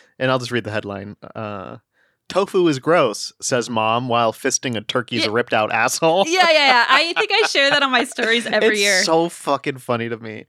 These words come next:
Speaker 2: That's gross.
Speaker 1: But I'm glad that Barbara, is it Bar-, who's this?
Speaker 2: Helen and Barry.
Speaker 1: Hel-, Helen's getting stuffed
Speaker 2: She's
Speaker 1: by
Speaker 2: getting
Speaker 1: Barry.
Speaker 2: some, you know.
Speaker 1: Good.
Speaker 2: This is from Sean and Abby.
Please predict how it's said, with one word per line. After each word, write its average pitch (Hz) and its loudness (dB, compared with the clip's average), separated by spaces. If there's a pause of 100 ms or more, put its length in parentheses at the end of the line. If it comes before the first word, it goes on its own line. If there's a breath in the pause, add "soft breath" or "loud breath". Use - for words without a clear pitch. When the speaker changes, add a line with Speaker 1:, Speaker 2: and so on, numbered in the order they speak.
Speaker 2:
That's 370 -4
gross. 226 0
Speaker 1:
But 165 2
I'm 170 -4
glad 185 0
that 170 -2
Barbara, 165 0
is 131 -8
it 139 -8
Bar-, 156 -2
who's 226 -6
this? 302 -10 (140)
Speaker 2:
Helen 247 -6
and 202 -8
Barry. 220 -6 (100)
Speaker 1:
Hel-, 151 -2
Helen's 185 0
getting 143 -2 (120)
stuffed - -2
Speaker 2:
She's - -2
Speaker 1:
by 196 -2
Speaker 2:
getting 196 -2
Speaker 1:
Barry. 180 -4
Speaker 2:
some, 156 -10
you 175 -10
know. 175 -8
Speaker 1:
Good. 113 -4 (260 soft breath)
Speaker 2:
This 294 -8
is 427 -10
from 427 -2
Sean 240 0
and 202 -4
Abby. 165 -6